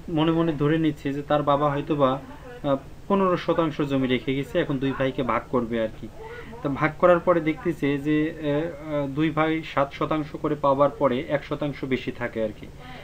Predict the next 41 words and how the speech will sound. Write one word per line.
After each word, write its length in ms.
এখন 180
এই 180
এক 140
শতাংশ 320
কাকে 280
দিবে, 420
এটা 160
নিয়েই 340
সমস্যা 420
আর 100
কি। 80
এখন 280
কেউ 120
কাউকে 360
ছাড়ে 240
না, 140
এই 60
এক 180
শতাংশ 300
কাউকে 300
দিচ্ছেও 360
না। 120
তা 60
এটা, 220
আহ, 800
ই 20
করার 380
জন্য, 220
মিটমাট 460
করার 240
জন্য 220
আমরা 200
মনে 220
মনে 180
ধরে 200
নিচ্ছি 300
একজন 300
বিচারক 460
ডাকছে, 400
সে 140
বিচারক 400